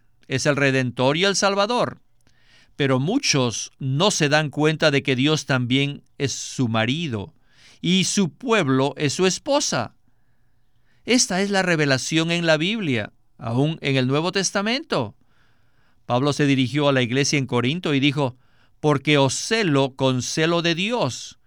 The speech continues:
pues os he desposado con un solo esposo para presentaros como una virgen pura a Cristo". El Nuevo Testamento enseña que la iglesia está compuesta de todos los creyentes,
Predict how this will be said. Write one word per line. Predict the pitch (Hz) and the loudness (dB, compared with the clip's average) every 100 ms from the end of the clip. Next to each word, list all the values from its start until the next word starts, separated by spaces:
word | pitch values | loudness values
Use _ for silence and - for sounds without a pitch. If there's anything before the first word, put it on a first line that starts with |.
| _ _ _ _ _ | _ _ _ _ _
pues | - 151 - | 0 0 2
os | 143 160 | 0 0
he | 190 | 0
desposado | 185 - - 139 - 180 127 120 104 _ _ _ - | 0 -2 -4 -4 0 0 2 -2 -4 _ _ _ -2
con | 135 139 | 0 4
un | 196 202 | 2 2
solo | 170 - 202 185 151 | -2 0 0 2 2
esposo | 139 - - 233 247 - 151 139 123 _ _ _ _ | 2 -2 -6 0 0 0 -2 -2 -4 _ _ _ _
para | 127 127 123 | -2 0 0
presentaros | 131 123 127 120 123 131 131 | 0 -2 -2 0 2 2 0
como | 135 127 123 | -2 0 0
una | 131 127 | 2 2
virgen | 131 123 135 123 | 2 2 0 -2
pura | - 214 147 107 107 | -4 -4 -2 -2 -2
a | 110 | -4
Cristo". | 104 127 120 - - 120 104 113 _ _ _ _ _ _ _ _ _ _ _ - - | -2 -2 -2 -2 -6 -6 -8 -12 _ _ _ _ _ _ _ _ _ _ _ -14 -2
El | 190 | 0
Nuevo | 254 349 294 | 2 0 2
Testamento | 208 - 180 175 175 135 131 123 - _ - | 0 0 -2 0 -2 -2 -2 -2 -4 _ -8
enseña | 147 135 - 180 175 | -4 -2 -2 0 0
que | 151 | 0
la | 131 120 | 2 2
iglesia | 113 147 185 - 117 104 - | 2 0 0 -2 -4 -4 -6
está | - - 131 | -10 -6 -4
compuesta | 131 120 143 143 139 | -2 -4 -2 -2 0
de | 123 113 | -2 -2
todos | - 151 143 | -2 0 0
los | 123 | -2
creyentes, | - 120 107 110 107 113 113 - | -2 -4 -2 -4 -4 -6 -6 -10